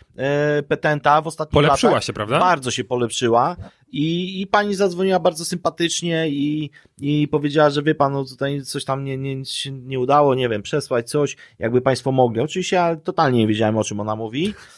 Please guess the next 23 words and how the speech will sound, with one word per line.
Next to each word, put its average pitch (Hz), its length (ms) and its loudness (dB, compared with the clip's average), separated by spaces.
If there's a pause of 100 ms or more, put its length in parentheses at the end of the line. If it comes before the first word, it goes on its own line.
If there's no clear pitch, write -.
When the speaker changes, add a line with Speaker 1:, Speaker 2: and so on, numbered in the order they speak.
(100)
Speaker 1:
e, 139 300 4
więc 156 220 -2
bardzo 165 280 2
poprosiłem, 156 480 -4
że 156 60 0
jakby 151 340 -2 (240)
była 151 460 2
taka 147 360 -4
miła 151 340 2
i 147 100 -2
wysłała 143 280 -2
mi 147 120 -6
to 143 120 -6
na 131 100 -4
maila, 165 460 2 (360)
to, 160 420 2 (640)
to 147 80 2
jakoś 170 220 0
mi 175 80 0
będzie 160 180 0
troszkę 160 300 -2
łatwiej, 101 460 0
nie? 101 300 -4